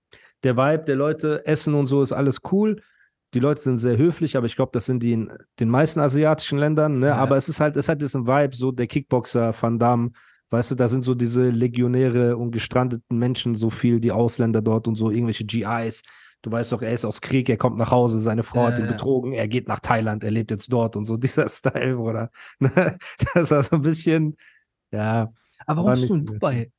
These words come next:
Speaker 2: eigentlich dann? Warum bist du in Dubai? Wegen Steuern? Sei ehrlich, oder bist du
Speaker 1: Bruder, <laughs> wir können über alles reden, ich hab doch
Speaker 2: Ja,
Speaker 1: keine
Speaker 2: dann sag, weil
Speaker 1: Geheimnisse.
Speaker 2: ich würd abhauen, wenn ich könnte, ich wär direkt abgehauen. Wallah, diese Steuern haben mich auseinandergenommen. Ich bin am Arsch, ich bin wirklich
Speaker 1: Ja,
Speaker 2: am
Speaker 1: aber
Speaker 2: Arsch, am Arsch.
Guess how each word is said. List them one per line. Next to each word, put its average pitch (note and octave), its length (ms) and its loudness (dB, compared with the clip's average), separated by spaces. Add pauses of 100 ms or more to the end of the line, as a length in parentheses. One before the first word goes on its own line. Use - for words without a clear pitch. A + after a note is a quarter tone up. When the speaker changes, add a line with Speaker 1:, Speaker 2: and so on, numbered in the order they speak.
(160)
Speaker 2:
eigentlich B2+ 460 -8
dann? G#2 240 -10 (260)
Warum G#3 260 -2
bist G3 220 -12
du F#3 80 -10
in D#3+ 100 -6
Dubai? C#3 200 -4
Wegen C3+ 140 -2
Steuern? G#3+ 500 -4
Sei C3 140 -4
ehrlich, B2+ 380 -4
oder B2+ 120 -6
bist B2+ 120 -4
du D#3+ 40 0
Speaker 1:
Bruder, C#3+ 340 2 (640)
<laughs> D3 380 0
wir D3+ 140 2
können G3 220 2
über D#3 300 2
alles F3 260 -4
reden, F#3+ 240 0
ich D#3+ 80 -10
hab E3 120 0
doch E3+ 100 -2
Speaker 2:
Ja, A3 80 2
Speaker 1:
keine F#3 120 0
Speaker 2:
dann - 20 -4
sag, A3 100 0
weil D#3+ 80 2
Speaker 1:
Geheimnisse. G#3+ 380 0
Speaker 2:
ich B3+ 100 0
würd C#4 120 2
abhauen, G#3+ 320 2
wenn E3+ 100 0
ich - 80 -12
könnte, D4 180 -8
ich - 80 -8
wär G3+ 60 0
direkt F3+ 160 -2
abgehauen. B2+ 360 -4
Wallah, D3+ 280 -4
diese B2+ 140 -6
Steuern F#3 240 -4
haben E3 80 -2
mich - 100 -14
auseinandergenommen. A#2+ 600 -4 (280)
Ich - 80 -16
bin C#3 80 -2
am B2 160 -2
Arsch, D#3 300 0
ich - 40 -20
bin C3+ 120 -6
wirklich D#3 220 -6
Speaker 1:
Ja, A#2 80 2
Speaker 2:
am A#2 80 2
Speaker 1:
aber B2+ 100 2
Speaker 2:
Arsch, C#3+ 140 -4
am A2+ 120 -10
Arsch. G#2+ 220 -12